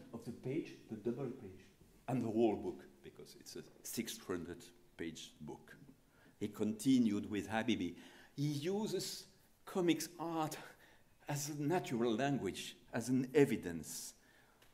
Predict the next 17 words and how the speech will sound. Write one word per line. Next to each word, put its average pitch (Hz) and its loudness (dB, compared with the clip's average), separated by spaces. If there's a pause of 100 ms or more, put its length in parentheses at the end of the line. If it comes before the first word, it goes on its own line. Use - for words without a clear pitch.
(200)
Text 185 -2 (280)
and 151 -6 (100)
image 127 -4 (160)
combined 131 2
in 120 -2
such - -8
a 113 -12
beautiful 127 -4 (220)
way, 104 0
Arabic 123 2 (420)
writing. 113 2 (1000)
In 160 0
Japan, 160 -6 (200)
just - -8
one 139 0
example 107 -6 (300)
with 110 -6